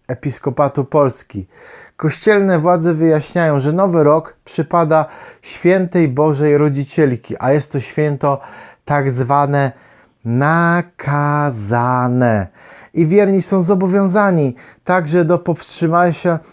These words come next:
od wykonywania zajęć, które utrudniają oddawanie czci Bogu oraz korzystania z należy-, z należnego odpoczynku. I wtedy się dostaje odpust zupełny tego pierwszego stycznia i tak dalej, o i tak dalej.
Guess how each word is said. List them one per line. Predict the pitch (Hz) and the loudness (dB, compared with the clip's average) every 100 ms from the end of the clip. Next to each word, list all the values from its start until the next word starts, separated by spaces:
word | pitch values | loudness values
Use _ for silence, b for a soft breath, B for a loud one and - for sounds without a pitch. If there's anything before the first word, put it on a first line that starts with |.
| _ | _
od | 165 151 | -4 -2
wykonywania | 165 175 165 160 160 170 156 | -2 0 0 2 0 0 0
zajęć, | 139 160 165 - | 2 0 0 -4
które | - 165 - | -2 0 0
utrudniają | 202 180 180 170 151 151 156 151 | -2 0 2 2 2 2 2 0
oddawanie | 139 139 135 147 147 139 | 0 2 2 2 0 -2
czci | - - 117 | -6 -6 -2
Bogu | 107 139 143 | 0 0 0
oraz | 139 135 135 | 0 -2 -2
korzystania | 151 135 131 - 147 139 | -4 -4 -4 -2 -2 -2
z | 127 | -2
należy-, | 135 127 120 127 135 B B B B B | 0 0 0 -2 -2 B B B B B
z | 120 | -2
należnego | 139 143 135 127 143 127 - | 2 2 2 0 0 0 -2
odpoczynku. | - 175 175 - 175 165 - 170 117 - 98 85 - _ _ _ _ _ _ _ _ _ _ _ _ | -2 -4 -4 -6 -6 -4 0 2 2 -2 -6 -6 -12 _ _ _ _ _ _ _ _ _ _ _ _
I | 147 | -6
wtedy | - 165 160 | 0 0 2
się | 165 | 0
dostaje | 147 - 165 147 143 | -2 0 4 4 4
odpust | 151 147 127 107 | 0 -2 -4 -4
zupełny | 101 101 - 196 185 170 165 160 156 | -4 -4 2 4 6 4 4 2 0
tego | 151 147 147 | 0 0 0
pierwszego | 151 143 - 160 143 | 0 -4 -2 -2 0
stycznia | 135 - 151 147 139 - 143 131 123 B B B B 98 | -4 -4 -2 -2 -2 -4 -2 -2 -4 B B B B -4
i | 147 | -4
tak | 135 131 117 120 | 0 0 0 0
dalej, | 160 160 156 143 131 | 2 4 4 2 2
o | 127 | 0
i | 127 | -2
tak | 120 110 120 | -2 -4 0
dalej. | 143 135 131 127 | 2 2 2 0